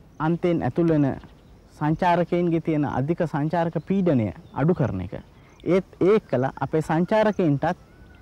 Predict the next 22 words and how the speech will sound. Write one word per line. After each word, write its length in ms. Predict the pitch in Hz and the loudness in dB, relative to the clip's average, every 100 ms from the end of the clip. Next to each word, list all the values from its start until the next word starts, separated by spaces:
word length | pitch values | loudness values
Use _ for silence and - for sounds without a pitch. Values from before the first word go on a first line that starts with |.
| - | -16
අතිරේක 440 | - 160 185 196 180 | -10 -4 2 2 2
වාසියක් 500 | 151 139 - 156 175 | 2 2 2 0 0
උදා 240 | 170 147 | 2 4
වෙලා 240 | 113 101 104 | 4 2 -2
තියෙනවා. 360 | 98 80 - - - - - | -4 -6 -8 -14 -20 -20 -14
මොකද 260 | - 127 131 | -6 -4 -2
පළටුපාන 580 | 147 156 190 196 208 208 | 0 2 2 0 0 2
අන්තයෙන් 440 | 196 202 196 190 | 0 0 -2 -2
ඇතුල් 340 | - - 180 151 | -4 -2 0 2
වෙලා 280 | 107 92 - - - - - - - - - | 2 -2 -4 -16 -20 -20 -20 -20 -20 -20 -10
උද්‍යානයේ 680 | 143 151 165 214 214 214 208 | -6 -2 2 4 4 2 2
දකුණු 340 | 151 143 202 202 | 0 0 0 2
කෙරවල 380 | 202 196 185 | 2 4 4
බලලා 360 | 151 151 160 147 | 4 4 4 2
ආපහු 280 | 143 160 165 | 2 2 2
ගිය 140 | 147 | 0
සංචාරකයින්ට 840 | 135 160 165 185 127 117 110 107 101 87 - | 0 -2 0 2 0 0 -2 -4 -6 -10 -10
දැන් 280 | 123 143 135 90 - - - - | -4 -2 -2 -4 -12 -20 -20 -20
කටගමු 480 | - 156 202 208 208 | -8 -4 0 2 2
අන්තයෙන් 360 | 175 156 147 135 | 2 2 0 -2
ඇතුල් 280 | 131 170 147 | -2 0 0
වෙලා 300 | 107 107 139 | 0 -2 -4